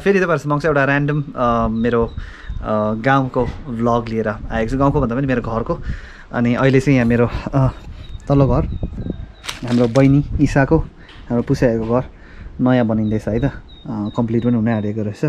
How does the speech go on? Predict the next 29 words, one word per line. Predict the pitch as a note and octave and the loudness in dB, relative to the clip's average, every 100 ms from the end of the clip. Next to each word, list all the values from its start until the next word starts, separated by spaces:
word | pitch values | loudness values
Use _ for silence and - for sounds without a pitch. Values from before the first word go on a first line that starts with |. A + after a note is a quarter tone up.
| C3 | 0
म | B2 A#2 | 0 0
अस्ति | - | -2
दिल्ली | A#2+ A#2+ A#2 | 0 2 2
जाँदा | A2+ A2+ - | 0 -2 -4
ठिक्कै | C3 - C#3 B2 - - - - - - - - | -10 -4 -2 -2 -4 -14 -14 -14 -16 -12 -10 -8
सुरु | - B2+ A#2 | -2 2 2
हुँदै | G#2+ | 2
थियो, | B2 D3+ | 2 0
अन्त | - - A2+ | -2 -4 -2
अहिले | G#2+ A2 | 0 0
त | G#2+ | 0
मजाले | G#2 A#2+ A#2+ C3 A#2 - - - - - - - - - | 0 0 0 0 -2 -4 -10 -12 -14 -10 -8 -6 -6 -2
च्यादर | A2+ A2 | 0 0
स्यादर | - A2+ | -2 -2
ठोकेर | A#2+ A2+ A2 A#2 | -2 -2 0 0
कम्प्लिट | - A2+ A#2 A#2 - - - | 2 0 -2 -4 -8 -6 0
अलमोस्ट | B2+ B2 - - | 2 2 0 0
भइरहेको | - - G#2 G#2 | 0 -2 -4 -4
छ | A2+ | -4
है | B2+ | -2
त। | C#3+ - - - - | -2 -6 -18 -16 2
ओके, | A3 F#3 - - | 4 4 0 -12
so | - D#3+ B2+ - - - - - - - C3+ | -2 -2 -2 -14 -20 -20 -18 -18 -18 -8 0
होमस्टेको | D3+ D#3 F3+ E3 C3+ | 2 4 2 4 2
हल्का | D3+ D3 | 2 2
अपडेट। | C3 F#3+ - - - - - - | 0 -2 -2 -16 -16 -16 -14 -6
होमस्टे | C3+ C#3 D3+ C#3+ | -2 2 4 4
कम्प्लिट | C3 C#3 C3 | 2 0 0
छ, | C3 | 0